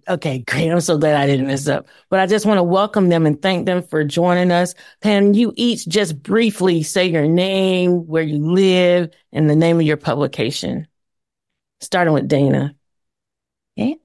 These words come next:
Speaker 2: I am Dana Amahir. I am, uh, located in, uh, Los Angeles, and, uh, I am the founder, executive director of Afro L A.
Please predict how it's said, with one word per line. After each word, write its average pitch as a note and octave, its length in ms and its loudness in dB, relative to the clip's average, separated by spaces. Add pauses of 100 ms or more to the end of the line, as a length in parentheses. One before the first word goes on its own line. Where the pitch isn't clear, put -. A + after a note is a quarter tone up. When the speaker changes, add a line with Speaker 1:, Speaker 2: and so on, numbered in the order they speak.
Speaker 2:
I G#3+ 140 0
am F#3+ 420 0
Dana F#3 320 0
Amahir. C#4 680 2 (400)
I F3 160 0
am, E3+ 340 4
uh, D#3+ 280 2
located E3 500 0
in, D#3+ 600 2
uh, D3+ 180 0
Los D3+ 280 -2
Angeles, D3 580 -2
and, D#3 500 2
uh, D3+ 320 2
I E3 140 -2
am E3 400 4
the D#3 120 -4
founder, D#3 280 0
executive D3+ 480 -2
director D3 500 -2
of D#3+ 220 -2
Afro D3 340 -2
L G3+ 140 0
A. C4 160 -6